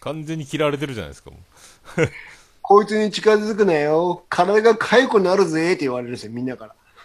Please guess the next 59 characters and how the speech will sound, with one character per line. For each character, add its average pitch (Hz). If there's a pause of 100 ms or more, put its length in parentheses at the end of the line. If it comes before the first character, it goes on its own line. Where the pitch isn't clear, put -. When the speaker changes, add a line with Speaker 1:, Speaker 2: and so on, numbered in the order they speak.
(240)
Speaker 1:
う -
わ。 - (640)
Speaker 2:
「う 165
る 220
せ 214
え」 170
み 120
た 113
い -
な。 120 (420)
Speaker 1:
う -
わ、 - (100)
す - (120)
げ 160
え 90
な。 65 (360)
Speaker 2:
ダ 151
ニ 185
呼 185
ば 170
わ -
り -
で -
す -
か -
ら -
ね。 -
Speaker 1:
も 85
う 80
絶 123
対 156
今、 85
問 98
題 101
に 95
な 98
り 98
ま 90
す 76
ね、 65
そ 78
ん 69
な。 60 (1200)
Speaker 2:
こ -
ん 208
な 202
生 208
徒 156
た 117
ち 110
が 107
出 107
て 104
く -
る -
ん 87
で -
す -
よ。 92